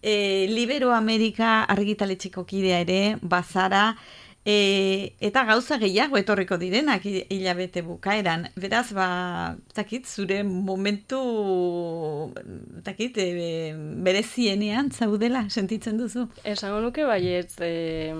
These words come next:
Speaker 2: alde batetik oso pozik, eta beste alde batetik ere pixka bat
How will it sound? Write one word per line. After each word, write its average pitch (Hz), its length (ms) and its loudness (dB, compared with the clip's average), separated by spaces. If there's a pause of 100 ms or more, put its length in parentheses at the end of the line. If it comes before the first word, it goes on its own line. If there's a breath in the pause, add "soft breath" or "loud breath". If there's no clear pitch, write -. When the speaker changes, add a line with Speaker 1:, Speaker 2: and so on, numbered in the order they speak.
(120)
Speaker 2:
alde 185 200 -6
batetik 196 380 -6
oso 202 200 -6
pozik, 220 520 -6
eta 170 260 -4
beste 170 240 -8
alde 190 160 -2
batetik 190 380 -6
ere 208 180 -2
pixka 196 320 -4
bat 175 420 0